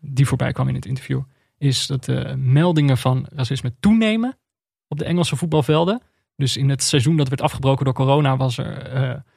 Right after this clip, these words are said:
eh, een toename van drieënvijftig procent in racial abuse op de Engelse professionele voetbalvelden. Eh, en op de amateurvoetbalvelden in dat seizoen,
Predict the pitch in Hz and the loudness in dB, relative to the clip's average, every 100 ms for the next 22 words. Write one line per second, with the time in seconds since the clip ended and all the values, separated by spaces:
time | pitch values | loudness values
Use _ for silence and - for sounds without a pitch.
0 | _ _ _ _ _ 135 127 - 76 _ | _ _ _ _ _ -4 -4 -6 -14 _
1 | _ _ _ _ _ _ 131 117 233 226 | _ _ _ _ _ _ -4 0 2 4
2 | 160 135 127 127 135 _ _ - 151 220 | 4 2 0 -2 -4 _ _ 0 2 4
3 | 160 151 139 - - - 135 117 139 226 | 2 2 0 -4 -12 -2 0 2 0 -4
4 | - _ _ _ _ - 127 131 131 - | -12 _ _ _ _ -4 0 0 0 -2
5 | 131 127 120 131 143 - 127 120 123 110 | -4 -6 -4 -4 -4 -10 -12 -10 -8 -8
6 | - 139 127 135 131 139 _ _ _ _ | -6 -4 -4 -4 -6 -8 _ _ _ _
7 | - 214 214 165 - 131 123 - 175 180 | 0 2 4 2 2 2 0 -2 0 0
8 | 170 175 185 233 _ _ _ _ - 151 | 2 0 0 -6 _ _ _ _ 0 2
9 | 143 143 - 156 151 151 - 135 135 139 | 2 0 0 2 2 2 -2 -2 0 2
10 | 226 262 160 131 127 135 _ - 147 135 | 2 2 0 -2 -2 -4 _ -4 -2 -2
11 | 127 135 135 135 117 131 165 | 0 -2 0 0 2 2 0